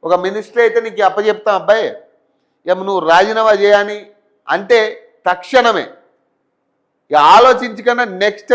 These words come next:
మినిట్ అర్ధరాత్రి అయినా కానీ రాజీనామా చేయడానికి సిద్ధంగా ఉన్నాడు ఆయన. కానీ మినిస్టర్ పదవి రావడమే లేట్ ఇక్కడ. ఇప్పుడు, ఇప్పుడు ఢిల్లీ నాయకులు ఏమనుకుంటున్నారు, ఈయనకి మినిస్టర్ పదవి ఇస్తే ఎట్లా, పార్టీలో చాలామంది సీనియర్లు ఉన్నారు,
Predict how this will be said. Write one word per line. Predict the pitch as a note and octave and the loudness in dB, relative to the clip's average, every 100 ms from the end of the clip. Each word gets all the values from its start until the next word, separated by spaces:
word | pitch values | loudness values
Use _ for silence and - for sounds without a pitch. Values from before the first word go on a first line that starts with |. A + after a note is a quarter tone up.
| A3 | 0
మినిట్ | A3 B3 A#3+ | -2 -8 -2
అర్ధరాత్రి | F#3+ C3 - E3+ F3 A3+ A#3 A#3 A3+ | -2 -2 -2 -4 0 4 4 4 0
అయినా | A3 | 0
కానీ | A3 A3 | -2 -4
రాజీనామా | G#3+ F#3 F#3+ F#3 | 0 0 0 -4
చేయడానికి | F3+ E3+ E3 F#3+ | -4 -4 -6 -10
సిద్ధంగా | G3 F#3+ G3 | -6 -6 -4
ఉన్నాడు | F3+ A2+ | -8 -10
ఆయన. | E2 _ _ _ _ _ _ _ _ _ | -12 _ _ _ _ _ _ _ _ _
కానీ | F3 A3 B3+ B3+ _ B2 | 0 0 -2 -10 _ -18
మినిస్టర్ | E3 G3+ A#3+ A#3+ A#3+ G3+ | -12 -8 -8 -2 -2 2
పదవి | G#3 G#3 G#3+ | 4 4 4
రావడమే | F#3+ G3 F#3+ G#3 | 4 6 4 0
లేట్ | A#3 A3 G#3+ | 0 -2 -2
ఇక్కడ. | C3+ | -10
ఇప్పుడు, | - _ _ _ _ _ _ _ _ _ _ _ _ _ _ G#3+ | -16 _ _ _ _ _ _ _ _ _ _ _ _ _ _ -6
ఇప్పుడు | G#3+ C#3+ _ D#3+ E3+ | -6 -10 _ -20 -10
ఢిల్లీ | D#3 G#3 A#3+ | -2 -2 -2
నాయకులు | B3 A#3+ A#3 A3+ | -2 2 2 2
ఏమనుకుంటున్నారు, | A3+ A3+ A3 G#3+ A3+ A3 A3 A3 G#3 E3+ D#3 | 0 0 -2 -6 -8 -4 -2 -2 -4 -10 -10
ఈయనకి | D3 F3+ A#3 A#3+ A#3 | -10 -10 -6 -6 -6
మినిస్టర్ | A#3 A3+ A#3 | -8 -6 -2
పదవి | A#3 A3+ A3+ | 2 2 0
ఇస్తే | A3+ | -2
ఎట్లా, | G#3+ G#3 G3+ - - _ _ - | -4 0 -2 -2 -10 _ _ 0
పార్టీలో | F3 G3+ A#3 A#3+ | 2 2 0 0
చాలామంది | G#3+ A3 A3 A3 A3 | 4 4 4 2 -4
సీనియర్లు | A3 G#3+ A3 G#3 | -10 -4 -4 -2
ఉన్నారు, | G3+ G3 F#3 | -2 -2 -2